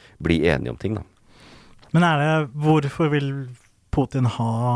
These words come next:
Speaker 2: Ukraina egentlig? Er det, vet du hva, eller?
Speaker 1: Mm, jeg synes, og ofte er debatten om, eh, Russland da,
Speaker 2: Mm.
Speaker 1: og liksom den Vesten-Øst, eh, Vest-Øst-konflikten og sånn, er jo alltid sånn at vi sitter og krangler over hva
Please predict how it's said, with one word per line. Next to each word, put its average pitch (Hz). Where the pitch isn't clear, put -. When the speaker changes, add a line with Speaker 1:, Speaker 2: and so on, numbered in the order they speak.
Speaker 2:
Ukraina 135
egentlig? 160
Er 131
det, 127
vet 127
du -
hva, 147
eller? 202
Speaker 1:
Mm, 120
jeg 139
synes, 143
og 151
ofte -
er 92
debatten 87
om, 78
eh, 80
Russland 95
da, 120
Speaker 2:
Mm. 151
Speaker 1:
og 85
liksom 82
den 76
Vesten-Øst, -
eh, 67
Vest-Øst-konflikten -
og 92
sånn, -
er 67
jo 98
alltid 71
sånn 69
at 65
vi 73
sitter -
og -
krangler 64
over 69
hva 64